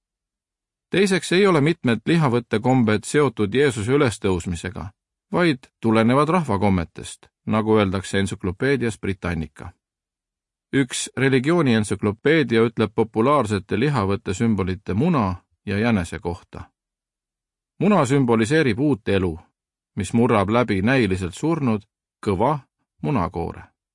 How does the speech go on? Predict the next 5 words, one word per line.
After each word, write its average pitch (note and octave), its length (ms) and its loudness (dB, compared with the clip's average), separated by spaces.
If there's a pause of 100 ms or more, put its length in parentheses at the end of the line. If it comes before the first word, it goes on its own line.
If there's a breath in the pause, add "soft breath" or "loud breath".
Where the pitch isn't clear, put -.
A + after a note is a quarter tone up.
(600)
Jänes D#3 380 0
kui A#2 260 -2
hea C#3 220 0
sigimisvõimega G2+ 880 0
loom A#2 420 0